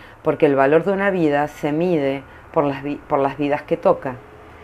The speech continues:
Y quienes optan por ser felices deben ayudar a que otros encuentren la felicidad,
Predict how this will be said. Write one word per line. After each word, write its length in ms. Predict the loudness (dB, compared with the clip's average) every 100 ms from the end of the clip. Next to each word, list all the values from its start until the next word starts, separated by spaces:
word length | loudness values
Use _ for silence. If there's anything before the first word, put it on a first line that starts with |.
| -20 -20 -8
Y 100 | -8
quienes 380 | 0 0 0 0
optan 340 | -2 0 -2
por 140 | -2 -8
ser 240 | -4 -4
felices 680 | -2 -4 -2 -6 -6 -8 -8 -12 -20 -20 -6
deben 260 | -4 -2 -2
ayudar 560 | -4 0 6 8 6 4
a 100 | -4
que 160 | 2
otros 240 | 2 2 -4
encuentren 540 | -4 -4 -6 -6 -6
la 80 | -6
felicidad, 720 | -6 -8 -8 -6 -4 -4 -6